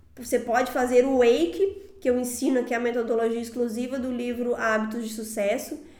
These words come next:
que em cinco minutos você tem três nano hábitos e zerou a rotina matinal. Ou você pode fazer a, o, o W P R completo, que também é a rotina, ou a metodologia exclusiva aqui do hábito, do livro Hábitos de Sucesso.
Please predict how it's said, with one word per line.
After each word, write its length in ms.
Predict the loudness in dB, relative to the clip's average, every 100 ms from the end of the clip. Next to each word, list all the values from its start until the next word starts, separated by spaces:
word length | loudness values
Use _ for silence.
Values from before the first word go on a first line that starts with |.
| -12 -2
que 60 |
em 100 | 0
cinco 500 | 0 2 4 4 4
minutos 460 | 6 6 6 2 -2
você 180 | -6 -6
tem 180 | -4 -2
três 340 | 0 2 2
nano 200 | 2 2
hábitos 560 | 4 4 2 -4 -8 -4
e 120 | -4
zerou 400 | 0 2 2 2
a 40 | 0
rotina 260 | -2 -6
matinal. 680 | -6 -8 -4 -2 -2 -4 -10 -20 -20 -8
Ou 120 | -2 0
você 200 | 0 0
pode 260 | -2 -2
fazer 480 | -2 -2 2 2 4
a, 80 | 2
o, 480 | 0 -2 -4 -2 0
o 40 |
W 340 | 2 0 0
P 100 | 0
R 220 | 2 2 4
completo, 600 | 0 0 0 0 -2 -4
que 80 | -6
também 340 | -4 -2 -2
é 40 | -2
a 80 | -2
rotina, 520 | -4 -6 -4 -4 -6 -10 -14 -6
ou 220 | 0 2
a 60 | 2
metodologia 500 | 2 2 4 2 0
exclusiva 600 | -2 0 0 -2 -2 -4
aqui 120 | -4
do 100 | -2
hábito, 480 | 0 0 -2 -6 -4
do 100 | 0
livro 300 | 4 4 4
Hábitos 340 | 2 0 -4 -8
de 80 |
Sucesso. 580 | -10 -10 -6 -4 -4 -4